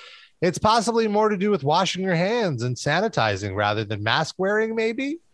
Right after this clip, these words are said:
I used to get colds every single year, and they lasted around three months straight 'cause of my slightly weaker immune system. I have chronic fatigue. I get sick of this, obviously, and started using sanitizer before, during, and after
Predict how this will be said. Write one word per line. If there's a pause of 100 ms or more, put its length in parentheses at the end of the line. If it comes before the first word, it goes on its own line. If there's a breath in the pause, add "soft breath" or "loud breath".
(460 loud breath)
I
used
to
get
colds
every
single
year,
and
they
lasted
around
three
months
straight
'cause
of
my
slightly
weaker
immune
system.
I
have
chronic
fatigue. (800 loud breath)
I
get
sick
of
this,
obviously,
and
started
using
sanitizer
before,
during,
and
after